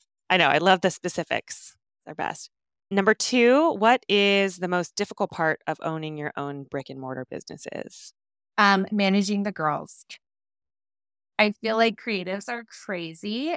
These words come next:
Speaker 2: and wrangling thirteen girls is sometimes a nightmare and a headache. I love all of them so much, but it's a lot of personalities under one roof,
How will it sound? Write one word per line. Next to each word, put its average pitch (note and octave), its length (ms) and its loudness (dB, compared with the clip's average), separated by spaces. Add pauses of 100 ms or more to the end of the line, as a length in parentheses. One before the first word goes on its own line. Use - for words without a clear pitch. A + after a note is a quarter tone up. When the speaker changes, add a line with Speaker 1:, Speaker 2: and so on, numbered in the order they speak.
Speaker 2:
and F#3+ 480 0
wrangling G3 720 2
thirteen G3 560 -4
girls E3+ 720 0
is E3+ 920 -2
sometimes F3+ 600 -2
a F3+ 80 4
nightmare F3 480 -2
and F#3 100 0
a F3 60 -2
headache. E3+ 380 -2
I F3+ 120 2
love D#3+ 260 0
all D#3+ 280 -2
of D#3+ 100 -8
them F#3 240 -2
so D#3+ 300 -2
much, D#3 420 -2
but F3+ 140 0
it's F3 140 -2
a F3 100 4
lot E3+ 400 4
of F3+ 100 -2
personalities F3 920 -2
under F3 260 -6
one E3 200 -8
roof, D#3+ 340 -12